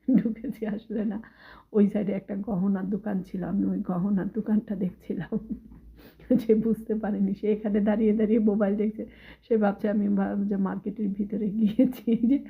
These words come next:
আমি দূর থেকে তাকে শ্যুট করছি, আমার জন্য ওয়েট করছে। পরে যখন আমি, যখন তাকে শু-, শ্যুট করছিলাম পিছন দিয়ে, আমি এসে নি-, হাসতে হাসতে দুজনে মিলে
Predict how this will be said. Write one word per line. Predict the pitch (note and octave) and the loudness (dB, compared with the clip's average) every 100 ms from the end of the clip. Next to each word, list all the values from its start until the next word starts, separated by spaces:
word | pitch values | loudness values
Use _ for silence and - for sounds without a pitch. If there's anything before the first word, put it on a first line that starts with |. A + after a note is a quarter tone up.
| - - | -16 -2
আমি | A#3 A3+ | 0 2
দূর | A3 B3+ C#4 C4+ | 2 2 4 2
থেকে | - A3 A3 | -2 -10 -6
তাকে | A3+ A3+ | -6 -6
শ্যুট | G#3 A3 - | -4 -4 -4
করছি, | A3 - - A3+ - - - - | -10 -12 -6 -6 -6 -14 -20 0
আমার | B3 A#3+ C4+ | 4 6 6
জন্য | A3 C#4 B3 | 6 8 8
ওয়েট | A3+ G#3+ G#3 - | 6 2 -2 -6
করছে। | A3 A3 A3 C4 - - - - - - - | -14 -10 -10 -10 -14 -20 -20 -20 -20 -20 0
পরে | C#4 C4 | 6 8
যখন | C#4+ C4 B3+ | 8 6 4
আমি, | A#3+ B3 | 2 2
যখন | A#3+ A#3+ A#3+ B3 | 2 4 4 4
তাকে | A3 A3 A3+ G#3+ | 2 2 0 0
শু-, | G#3 A#3 A3 | -4 0 0
শ্যুট | G3+ B3+ A#3+ | 2 -2 -2
করছিলাম | B3 A3+ A#3+ A3 A3+ A3+ | -2 -2 0 0 0 -4
পিছন | - G#3+ A3+ A3 | -6 -2 2 6
দিয়ে, | C#4+ D4+ | 6 8
আমি | B3 A3+ - | 6 8 6
এসে | A3+ - A#3+ | 6 4 2
নি-, | B3 - - _ - - - - - | 2 -2 -12 _ -20 -20 -20 -8 -2
হাসতে | A#3 A3 C4 B3+ - C4 | 0 0 0 -2 -4 0
হাসতে | B3 A3 - A3+ | 4 4 2 -2
দুজনে | G#3 A3+ A#3 G#3 G#3+ | 0 2 2 2 -2
মিলে | A#3 | -8